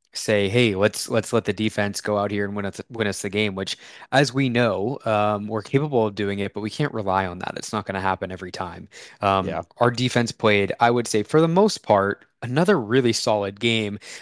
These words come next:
Speaker 1: I think there were some holes that were evident in the secondary, particularly.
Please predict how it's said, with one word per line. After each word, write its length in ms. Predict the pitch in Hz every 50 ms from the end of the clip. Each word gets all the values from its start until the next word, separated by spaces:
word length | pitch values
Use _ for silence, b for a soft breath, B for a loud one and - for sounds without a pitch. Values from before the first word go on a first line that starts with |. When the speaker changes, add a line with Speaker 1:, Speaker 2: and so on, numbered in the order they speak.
| B
Speaker 1:
I 100 | B 123
think 220 | 127 - 156 151 135
there 120 | 147 139
were 120 | 131 127
some 220 | 117 - - 120 113
holes 560 | - - - - 120 120 123 123 131 120 110
that 160 | 120 120 -
were 180 | 110 113 - - -
evident 460 | 120 113 104 117 113 123 117 120 - _
in 400 | - 123 113 110 107 107 107 104 - B B B B B B B -
the 100 | 113 117
secondary, 760 | - - - 120 110 - 131 123 120 127 123 127 127 127 123
particularly. 1160 | 120 _ - - 127 113 - - 127 113 - 131 123 123 123 123 123 123 123 123 123 123 120 117